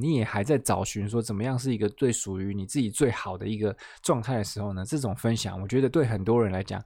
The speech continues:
是非常有价值的。OK，所以最理想的状态呢，当然是你挑一个领域就好，因为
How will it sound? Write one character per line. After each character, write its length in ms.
是 140
非 180
常 160
有 240
价 240
值 240
的。 180
OK， 400
所 180
以 180
最 260
理 160
想 240
的 80
状 240
态 220
呢， 100
当 140
然 120
是 140
你 340
挑 260
一 80
个 120
领 220
域 100
就 160
好， 260
因 120
为 240